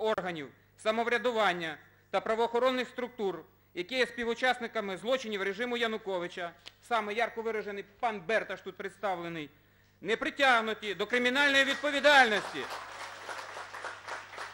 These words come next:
Комуністична партія України продовжує на найвищому рівні безперешкодно діяти всупереч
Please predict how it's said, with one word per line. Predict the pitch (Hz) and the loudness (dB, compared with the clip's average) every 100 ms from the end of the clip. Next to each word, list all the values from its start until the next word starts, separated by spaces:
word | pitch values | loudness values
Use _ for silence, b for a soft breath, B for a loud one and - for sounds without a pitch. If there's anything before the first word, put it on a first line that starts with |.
| - - - - - - - - - - - - - - - - - - - - - _ - - | -14 -16 -12 -12 -12 -12 -12 -12 -14 -16 -16 -12 -12 -14 -14 -14 -14 -20 -20 -20 -20 _ -20 -8
Комуністична | 190 233 240 269 277 254 254 | -2 2 2 0 -2 2 2
партія | 262 240 247 | 4 4 2
України | 226 240 247 226 220 | 2 2 2 2 0
продовжує | 240 233 240 226 202 208 | 2 4 4 4 0 0
на | 220 | 2
найвищому | 233 226 254 - 240 233 | 0 0 -2 -4 -4 -2
рівні | 240 196 143 | -2 -4 -4
безперешкодно | 190 - 233 226 - 254 226 | -6 -2 0 0 2 0 0
діяти | 214 247 220 175 139 | -2 0 0 -2 -6
всупереч | - 233 240 233 - | -8 -6 -2 -2 -2